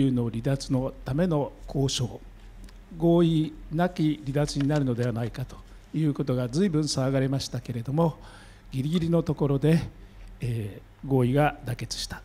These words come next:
成立したということであります。まあ、たくさんの論点があると思いますけれども、まあ、日本でも議論されていることで、ところでありますけれども、コロナ禍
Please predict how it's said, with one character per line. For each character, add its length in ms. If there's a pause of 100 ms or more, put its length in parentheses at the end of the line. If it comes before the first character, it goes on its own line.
(180)
成 220
立 200
し 120
た 120 (300)
と 80
い 180
う 40
こ 100
と 100
で 120
あ 40
り 60
ま 100
す。 220 (640)
ま 100
あ、 160 (200)
た 100
く 80
さ 140
ん 100
の 300
論 180
点 220
が 100
あ 40
る 80
と 120
思 140
い 80
ま 100
す 140
け 80
れ 100
ど 80
も、 400 (540)
ま 100
あ、 60
日 80
本 140
で 60
も 220
議 100
論 140
さ 100
れ 80
て 100
い 40
る 60
こ 100
と 80
で、 180
と 200
こ 80
ろ 80
で 100
あ 60
り 100
ま 120
す 140
け 100
れ 80
ど 140
も、 300 (800)
コ 140
ロ 160
ナ 160
禍 360